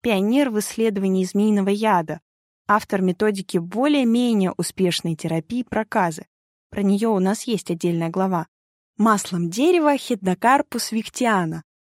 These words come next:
и исследователь лихорадки Кала Азар, забытой ныне болезни, именующейся висцеральным лейшманиозом. О последнем — в одной из наших будущих книг, а пока о холере.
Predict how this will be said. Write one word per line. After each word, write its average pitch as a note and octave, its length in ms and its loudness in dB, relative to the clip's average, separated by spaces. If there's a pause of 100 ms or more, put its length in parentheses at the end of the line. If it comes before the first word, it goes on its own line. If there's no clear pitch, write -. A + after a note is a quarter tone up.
(140)
и E4+ 180 4
исследователь A#3+ 800 0
лихорадки G3+ 840 0
Кала G#3 420 4
Азар, G3 520 0 (440)
забытой G3+ 640 0
ныне G3 300 4
болезни, F3 680 -2 (100)
именующейся G#3+ 920 0
висцеральным G#3+ 800 0
лейшманиозом. F#3+ 960 0 (560)
О G3+ 100 -4
последнем — A#3 720 0 (400)
в - 60 -2
одной G#3 320 2
из A3+ 120 0
наших A3 480 0
будущих F#3+ 640 -2
книг, E3 340 -4 (240)
а - 100 -10
пока A#3 380 -2 (220)
о A3 100 0
холере. D#3+ 480 -4